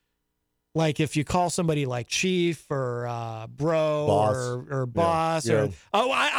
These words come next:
Speaker 1: I never mind any of those things, but, but some people get uptight about that. They don't like, they don't like it's
Speaker 2: Yeah.
Speaker 1: too familiar to them.
Speaker 2: Chief, chief, chief is a little condescending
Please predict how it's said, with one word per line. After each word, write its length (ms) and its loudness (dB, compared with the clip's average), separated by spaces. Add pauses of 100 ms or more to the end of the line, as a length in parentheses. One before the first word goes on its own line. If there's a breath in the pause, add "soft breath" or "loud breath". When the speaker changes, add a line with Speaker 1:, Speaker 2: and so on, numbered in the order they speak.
Speaker 1:
I 20 6
never 240 2
mind 260 0
any 180 -2
of 120 -4
those 300 -2
things, 340 -2
but, 300 -4
but 160 -2
some 180 0
people 240 -2
get 140 -2
uptight 260 -2
about 280 -6
that. 300 -2 (220)
They 80 -4
don't 140 -2
like, 160 -2 (100)
they 80 -2
don't 180 -4 (100)
like 300 2
it's 220 2
Speaker 2:
Yeah. 60 0
Speaker 1:
too 120 0
familiar 480 -2
to 120 -4
them. 100 -4
Speaker 2:
Chief, 220 -2
chief, 300 -2
chief 320 -2
is 120 -2
a 40 2
little 540 0 (120)
condescending 800 -2